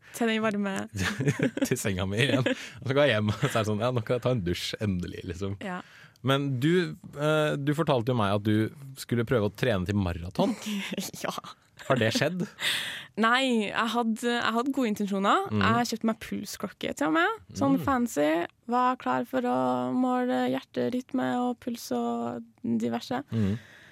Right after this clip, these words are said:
Speaker 1: Men så ble det så varmt i sommer. Så det var så slitsomt
Speaker 2: Du skulle
Speaker 1: å
Speaker 2: begynne
Speaker 1: trene.
Speaker 2: i løpet av sommeren, da?
Speaker 1: Ja,
Speaker 2: Ok.
Speaker 1: jeg skulle det. Fordi nå hadde jeg jo jobb og så lite
Speaker 2: Mm.
Speaker 1: annet å gjøre utenfor.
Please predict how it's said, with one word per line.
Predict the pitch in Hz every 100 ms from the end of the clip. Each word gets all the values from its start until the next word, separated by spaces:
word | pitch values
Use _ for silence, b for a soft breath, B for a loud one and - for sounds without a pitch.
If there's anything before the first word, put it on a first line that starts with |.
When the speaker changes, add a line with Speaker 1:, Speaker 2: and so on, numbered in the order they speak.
| B -
Speaker 1:
Men | 262 285 294 285
så | - 254 254
ble | 247
det | 226 226
så |
varmt | 214 202 226 - -
i |
sommer. | 202 196 - 208 - _ B B B B
Så | - 226
det | 233
var | 233
så | 240 269
slitsomt | - 240 233 - 220
Speaker 2:
Du | 247
skulle | 123
Speaker 1:
å |
Speaker 2:
begynne | 123 110
Speaker 1:
trene. | 120 117
Speaker 2:
i |
løpet | 98
av | 104
sommeren, | 107 92 104
da? | 120
Speaker 1:
Ja, | 190 190 -
Speaker 2:
Ok. | 202
Speaker 1:
jeg | 190
skulle | 190 185
det. | 180 - - -
Fordi | 208 214
nå | 220 214 220 220 220
hadde | 208 180
jeg | 180
jo | 180
jobb | 175 180 180
og | - 196 202
så | - -
lite | 208
Speaker 2:
Mm. | 190
Speaker 1:
annet | 202 196
å |
gjøre | 190 208
utenfor. | - - 190 247 262